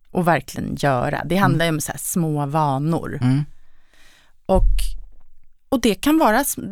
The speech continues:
Speaker 1: börjas med små mikrostunder.
Speaker 2: Mm. Och vad är mikro? Fem minuter?
Speaker 1: Ja, eller bara några sekunder. Alltså det kan
Speaker 2: Ja,
Speaker 1: ju
Speaker 2: ja.
Speaker 1: vara, det kan faktiskt på riktigt bara vara att luta sig tillbaka,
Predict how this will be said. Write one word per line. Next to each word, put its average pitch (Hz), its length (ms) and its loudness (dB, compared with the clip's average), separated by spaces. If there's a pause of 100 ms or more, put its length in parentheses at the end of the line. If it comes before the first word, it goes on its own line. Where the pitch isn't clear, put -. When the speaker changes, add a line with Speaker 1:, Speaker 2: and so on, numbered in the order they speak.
(160)
Speaker 1:
börjas 226 500 2
med 160 240 -2
små 156 240 0
mikrostunder. 131 1040 -2
Speaker 2:
Mm. 156 80 0
Och 175 60 4
vad 180 80 2
är 160 40 0
mikro? - 280 -2
Fem 151 180 2
minuter? 165 300 -2 (340)
Speaker 1:
Ja, - 580 -2
eller 277 180 2
bara 220 260 2
några 180 380 2
sekunder. 247 500 0
Alltså 196 160 0
det 170 60 0
kan 156 100 4
Speaker 2:
Ja, - 60 6
Speaker 1:
ju - 60 4
Speaker 2:
ja. - 40 4
Speaker 1:
vara, - 120 4
det 220 140 -2
kan 294 220 2
faktiskt - 400 -2
på 262 100 6
riktigt 254 460 -4
bara 165 220 2
vara 147 220 0
att 165 240 -4
luta 220 540 0
sig 262 180 -2
tillbaka, 180 600 0